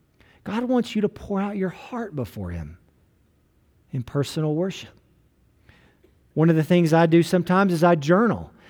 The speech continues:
I write out my prayer to God. Why?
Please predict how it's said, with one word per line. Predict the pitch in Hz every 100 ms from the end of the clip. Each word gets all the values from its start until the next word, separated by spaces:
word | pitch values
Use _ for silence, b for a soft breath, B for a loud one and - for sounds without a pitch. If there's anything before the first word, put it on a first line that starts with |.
| b
I | 135 143
write | 135 165 196
out | 208 208
my | 196 202
prayer | - 214 208
to | 202
God. | 175 202 233 123 - b b b
Why? | 120 151 208 269